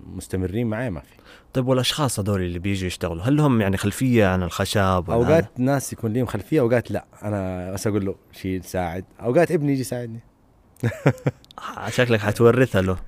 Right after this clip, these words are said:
Speaker 1: أكيد، لازم يورث شيء. لا، لا، هي مو، هي فكرة إنك أنت، آه، لما يكون في يدك حرفة ما تموت.
Speaker 2: مم.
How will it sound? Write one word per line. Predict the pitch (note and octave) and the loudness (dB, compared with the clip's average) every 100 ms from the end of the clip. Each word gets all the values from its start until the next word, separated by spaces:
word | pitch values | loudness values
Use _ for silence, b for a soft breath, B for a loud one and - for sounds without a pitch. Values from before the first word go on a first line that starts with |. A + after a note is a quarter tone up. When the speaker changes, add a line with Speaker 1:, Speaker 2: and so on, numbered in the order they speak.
| - - | -16 -6
Speaker 1:
أكيد، | G#2 - G#2+ D#2+ | -6 0 -2 0
لازم | G#2 A2 | 0 6
يورث | B2+ A#2+ E2 - | 8 6 2 -10
شيء. | C#2 - _ | -14 -16 _
لا، | G#2+ A#2 | -6 0
لا، | C3+ - | -2 -2
هي | A#2 A#2+ | -4 -2
مو، | C3 D3+ A#2+ - - | 0 0 -2 -8 -8
هي | A2+ A2 | -6 -6
فكرة | D3 - B2 G#2+ | -6 -6 -6 -4
إنك | G2 - | -6 -4
أنت، | C3 - G2 - b b b b b _ - | -6 -6 -8 -10 b b b b b _ -10
آه، | F2+ F2+ F2+ F2 E2+ - - - | -8 -6 -8 -8 -12 -16 -20 -12
لما | F#2 | -8
يكون | F#2 B2+ A2+ | -6 -4 -6
في | - | -2
يدك | A#2+ G#2 G2 | -2 -2 -6
حرفة | - B2+ - A#2 - _ _ _ _ D#3 | 2 0 0 -10 -10 _ _ _ _ -6
ما | F3+ | -6
تموت. | - D#3+ F#2 - _ _ - C#3 | -4 -6 -6 -16 _ _ -18 -12
Speaker 2:
مم. | F#2 F2 | -8 -8